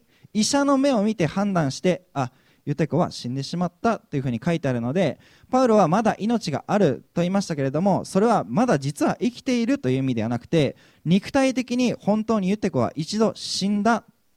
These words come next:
というふうにはっきりと私たちは分かることができます。ということは、パウロはここでよみがえりの奇跡を神様の力によって行ったんだということがはっ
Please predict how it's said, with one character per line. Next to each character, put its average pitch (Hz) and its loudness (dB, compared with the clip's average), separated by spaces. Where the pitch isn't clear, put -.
と 151 2
い 165 2
う 170 0
ふ 170 -2
う 156 -2
に 120 -4
は - -4
っ 120 -6
き 233 -6
り 190 0
と 190 2
私 120 -6
た 120 -10
ち - -10
は 170 0
分 107 2
か 123 -2
る 110 -4
こ 117 -6
と 185 -6
が 185 0
で 104 -4
き 101 -8
ま 90 -4
す。 - -18
と 302 6
い 294 6
う 294 4
こ 294 4
と 254 6
は、 175 4
パ 262 4
ウ 214 4
ロ 151 6
は 160 4
こ 160 -2
こ 190 2
で 180 2
よ 135 0
み 247 2
が 262 0
え 254 0
り 254 -2
の 262 0
奇 - -6
跡 214 2
を - 2
神 302 -4
様 262 -2
の 262 -2
力 190 -4
に 165 0
よ 120 0
っ - -8
て - -2
行 120 -4
っ 135 0
た - -2
ん 151 -2
だ 170 2
と - -10
い - 6
う 185 2
こ 240 2
と 226 0
が 127 2
は - -8
っ 120 -6